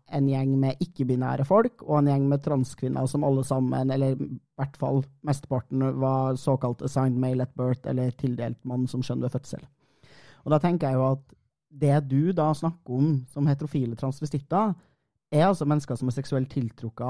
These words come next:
av å forelske seg i kvinner. Og jeg synes jo bare det er litt artig, fordi jeg tenker at hvis du er ikke-binær og forelsker deg i kvinner, så er du ikke heterofil, og hvis du er en kvinne som forelsker deg i kvinner, så er du heller ikke heterofil. Så jeg synes det bare, hele den måten å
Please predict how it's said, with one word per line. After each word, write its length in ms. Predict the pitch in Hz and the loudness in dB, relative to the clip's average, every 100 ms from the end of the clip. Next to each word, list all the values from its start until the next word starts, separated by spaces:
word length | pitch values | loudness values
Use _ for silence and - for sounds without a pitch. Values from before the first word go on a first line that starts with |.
| 135 | 0
av 80 | |
å 80 | 135 | 0
forelske 320 | 143 127 - | 0 -4 -6
seg 160 | 113 113 | -10 -10
i 100 | 120 | -2
kvinner. 260 | 151 120 110 - _ _ _ _ - | 0 0 -2 -8 _ _ _ _ -4
Og 80 | 165 | 0
jeg 240 | 160 170 175 | 2 2 2
synes 80 | |
jo 80 | 151 | 2
bare 160 | 147 147 | 2 2
det 80 | 143 | 2
er 60 | |
litt 80 | 143 | 0
artig, 240 | 165 - 147 | -2 0 0
fordi 380 | 151 147 143 139 - _ | 2 2 2 0 -4 _
jeg 140 | - 151 | -2 0
tenker 160 | 147 | 2
at 60 | 139 | 2
hvis 80 | 139 | 2
du 20 | 156 | 0
er 40 | |
ikke-binær 420 | 165 131 127 127 131 | 0 0 0 0 0
og 60 | |
forelsker 320 | 143 139 - 131 | 0 -2 -2 -4
deg 160 | 127 | -4
i 20 | |
kvinner, 260 | 135 151 139 | 0 2 2
så 80 | 170 | 2
er 60 | 156 | 0
du 80 | 139 | 0
ikke 220 | - 127 | -2 -2
heterofil, 420 | 117 139 170 196 | -2 0 2 4
og 60 | 151 | 4
hvis 80 | 143 | 4
du 60 | 143 | 2
er 60 | |
en 80 | 139 | 2
kvinne 260 | 185 175 123 | 2 2 2
som 100 | 135 | 2
forelsker 300 | 156 139 131 | 2 2 -2
deg 80 | 127 | -2
i 20 | |
kvinner, 220 | 151 135 120 | 0 0 2
så 60 | |
er 60 | 143 | 2
du 80 | 151 | 2
heller 280 | 151 127 135 | 2 2 0
ikke 160 | 139 131 | 0 -2
heterofil. 400 | 131 131 139 139 - - | -2 0 2 2 -2 -12
Så 140 | - 160 | 0 2
jeg 60 | |
synes 160 | 180 170 | 4 2
det 60 | 175 | 4
bare, 220 | 170 147 143 151 | 6 6 4 4
hele 220 | 165 151 | 4 6
den 140 | 147 156 | 4 4
måten 200 | 156 | 4
å 60 | 135 | 2